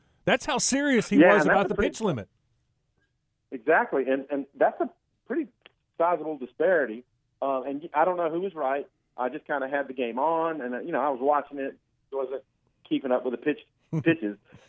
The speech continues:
Speaker 2: But you're right. I mean, it, in this, in this matter, the coaches and saving their guy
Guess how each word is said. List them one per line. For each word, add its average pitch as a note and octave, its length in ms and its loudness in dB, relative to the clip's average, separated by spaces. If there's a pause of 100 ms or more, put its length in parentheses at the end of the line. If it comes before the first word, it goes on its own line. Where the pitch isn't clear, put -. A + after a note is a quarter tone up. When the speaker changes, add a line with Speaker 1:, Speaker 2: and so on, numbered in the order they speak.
(120)
Speaker 2:
But C#3 120 6
you're C#3+ 140 8
right. E3+ 320 6
I C#3 40 -2
mean, C#3+ 180 -4 (260)
it, C#3+ 180 -2
in C#3+ 140 -4
this, A3 140 -2 (380)
in C#3+ 100 -6
this G3+ 200 -6
matter, E3 500 -4 (640)
the C3 80 -6
coaches C#3 640 2
and B2+ 320 0 (220)
saving E3+ 480 2
their D3 160 2
guy A#2+ 500 0